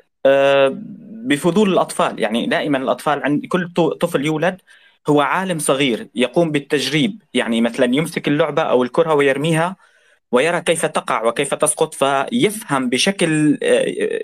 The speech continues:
يعني لا واعي ويدرك بشكل، آه، لا واعي قانون الجاذبية دون معادلات ودون حسابات ودون رياضيات. يفهم أن إذا رميت مثلًا الكرة بقوة أكبر ترتفع لمسافة أكثر، أكبر. هذا يفهمه الطفل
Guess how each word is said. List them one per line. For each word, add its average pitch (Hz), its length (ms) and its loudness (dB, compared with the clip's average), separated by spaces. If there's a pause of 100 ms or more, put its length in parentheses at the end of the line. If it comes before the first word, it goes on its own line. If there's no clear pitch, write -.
يعني 120 320 -2 (260)
لا 143 160 0
واعي 156 380 -2
ويدرك 147 380 0
بشكل، 147 580 -2
آه، 113 260 2
لا 143 180 0
واعي 170 400 -4 (300)
قانون 156 300 -2
الجاذبية 151 720 0 (120)
دون 165 280 2
معادلات 131 560 0
ودون 123 240 0
حسابات 123 440 -4
ودون 120 200 0
رياضيات. 120 540 0
يفهم 120 320 -2
أن 120 120 0
إذا 120 400 0
رميت 147 360 -2
مثلًا 131 340 -2 (320)
الكرة 139 300 2
بقوة 147 420 2
أكبر 156 280 -4
ترتفع 127 400 -4
لمسافة 123 500 -2
أكثر، - 320 -4
أكبر. - 420 -2 (520)
هذا 190 240 0
يفهمه 180 440 2
الطفل 196 380 -2